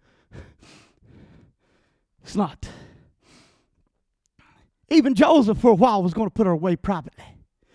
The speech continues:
You know, a woman could have been stoned to death. She could have been stoned to death in public over that. To the ang-, but Joseph was a just man. Shows you what kind of man Joseph was.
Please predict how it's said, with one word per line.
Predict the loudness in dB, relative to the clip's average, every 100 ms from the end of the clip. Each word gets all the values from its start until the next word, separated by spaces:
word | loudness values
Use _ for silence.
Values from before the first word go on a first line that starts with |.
| _ _
You | 0
know, | 2 4
a |
woman | 2 0 -2
could | -2 -2
have |
been | -2
stoned | -6 -4 -4 -4
to | -4
death. | -4 -6
She | -10 -6
could | -4
have | -4
been | -8
stoned | -6 -6 -6
to | -6
death | -6 -8
in | -8
public | -6 -6 -8 -10
over | -10 -10
that. | -14 -18 -20 _ _ _ -20 -20 _ _ _ _ _ _ _ _ _ _ _ _ _ _ _ _
To | -6
the | -4
ang-, | -6 -6
but | -8 0
Joseph | 2 2 0 -4
was | -4
a | -2
just | -2 -2 -6
man. | -12 -12 -18 _ _ _ _
Shows | -4 -2
you | -2
what | -4
kind | -4 -4
of |
man | -4 -6 -2
Joseph | -2 -2 -6 -4
was. | -4 -4